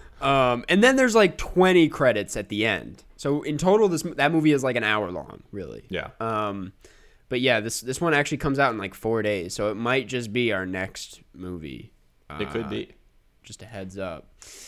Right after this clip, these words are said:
Speaker 1: Um, but yeah, what do you,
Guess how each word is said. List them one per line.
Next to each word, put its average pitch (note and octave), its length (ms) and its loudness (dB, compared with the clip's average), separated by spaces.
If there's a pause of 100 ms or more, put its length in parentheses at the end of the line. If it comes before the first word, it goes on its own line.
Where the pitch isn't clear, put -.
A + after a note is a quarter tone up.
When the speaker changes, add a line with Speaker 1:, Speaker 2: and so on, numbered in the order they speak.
(300)
Speaker 1:
Um, A2 560 -6
but A#2+ 280 2 (540)
yeah, B2+ 480 4
what C#3+ 180 2
do G#3+ 80 2
you, A3 160 -2